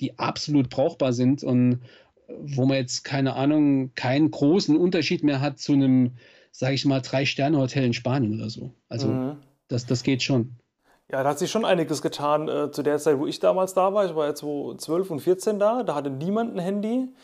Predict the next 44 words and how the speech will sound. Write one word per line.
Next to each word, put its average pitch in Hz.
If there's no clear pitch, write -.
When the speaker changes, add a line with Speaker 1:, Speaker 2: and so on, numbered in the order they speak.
Speaker 2:
Wir 156
waren 165
irgendwie 156
einmal 190
in 165
einem, 151
mit 147
der 143
Reisegruppe 175
in 147
einem 143
Lokal 147
essen, 226
da 185
gab's 127
W 170
lan, 226
da 139
haben 147
natürlich 160
dann 151
irgendwie 147
fünfzehn 190
Europäer 151
parallel 156
ihr 139
Handy 185
angemacht, 147
dann 160
ist 151
Speaker 1:
Ja, -
Speaker 2:
der, 143
Speaker 1:
ja. -
Speaker 2:
der 139
Router 156
gleich 165
mal 151
abgeraucht 151
und 151
dann 139
ging 139
gar 170
nichts 190
mehr. 147